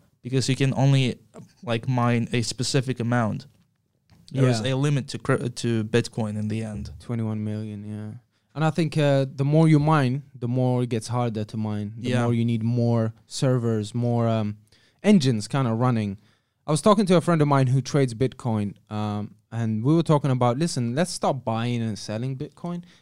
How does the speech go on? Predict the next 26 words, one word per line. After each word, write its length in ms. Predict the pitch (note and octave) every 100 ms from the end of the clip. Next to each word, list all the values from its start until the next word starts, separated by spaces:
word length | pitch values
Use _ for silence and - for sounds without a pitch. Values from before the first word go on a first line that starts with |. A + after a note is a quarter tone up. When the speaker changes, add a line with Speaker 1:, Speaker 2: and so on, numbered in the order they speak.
| -
Speaker 2:
How 80 | G#3+
about 160 | A#3
we 120 | E3
mine 360 | C#3+ C3+ C3+ A#2+
it?" 140 | G2+ - - - _ _ _ _ _ _ _
I 80 | C#3
was 80 | C#3+
like, 160 | D3+
"I 80 | G3
have 160 | A3 D#3
a 60 | B2+
room 280 | C3 B2+
in 60 | B2
the 80 | A2+
studio 400 | - A#2+ A2+ A2+
at 60 | G#2
the 60 |
back 280 | F#2+ A2+ A2
if 80 | -
we 60 | A2+
can 120 | A2
do 140 | G#2+
that." 240 | G#2 A2 B2+
He 120 | D3
goes, 180 | F#3+ F3+
"That, 180 | G3